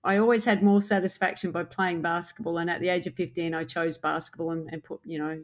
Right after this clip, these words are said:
focused on that, went to the Australian Institute of Sport at seventeen. A year later, I was playing for the Opals and, you know, just obviously living a dream and not, not even knowing what I could go on to next with, you know, playing pro. But, uh,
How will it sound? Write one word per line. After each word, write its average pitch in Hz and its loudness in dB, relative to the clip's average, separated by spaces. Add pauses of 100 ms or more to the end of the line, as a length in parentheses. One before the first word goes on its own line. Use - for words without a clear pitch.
(140)
focused 180 -4
on 165 -2
that, 175 0
went 180 -4
to - -14
the 170 -2
Australian 185 0
Institute 185 -4
of 170 -6
Sport 208 0
at 208 -10
seventeen. 214 2
A 202 4
year 190 4
later, 190 4
I - 2
was 185 -4
playing 190 2
for 185 -4
the 175 0
Opals 233 2
and, 190 2 (920)
you 233 -6
know, 196 6
just 214 0
obviously 208 4
living 220 8
a 214 8
dream 190 4
and 185 4
not, 202 4
not 185 2
even 180 0
knowing 196 4
what 170 2
I 160 2
could - -6 (180)
go 180 4
on 175 -2
to 175 -4
next 165 -2
with, 165 -6
you 170 -2
know, 160 0
playing 175 0
pro. 175 0
But, 165 -2
uh, 165 -2